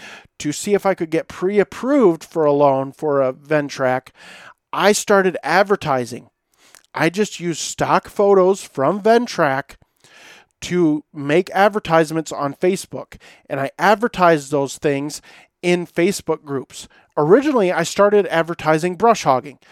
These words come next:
'cause I thought that's what I'm gonna be doing the majority of. So I started brush hogging advertisements. Not a peep. I got one client, one customer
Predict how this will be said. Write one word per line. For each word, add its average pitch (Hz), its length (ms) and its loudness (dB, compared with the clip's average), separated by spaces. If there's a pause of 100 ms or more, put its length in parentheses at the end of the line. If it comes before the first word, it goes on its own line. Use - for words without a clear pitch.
(200)
'cause 139 140 -10
I 143 100 -2
thought 143 280 -2
that's 147 260 -2
what 190 100 -2
I'm 202 160 2
gonna 190 160 -2
be 190 100 -8
doing 180 340 -2
the 185 60 -6
majority 185 600 0
of. 123 240 -10 (440)
So - 180 -6
I 180 80 2
started 190 380 -4
brush 185 240 0
hogging 143 500 -4 (100)
advertisements. 131 840 -6 (460)
Not 147 680 -4 (100)
a 151 100 -6
peep. - 460 -10
I 143 120 -4
got 147 200 -2
one 196 320 -2
client, 175 760 -4 (460)
one 175 240 -2
customer 139 640 -4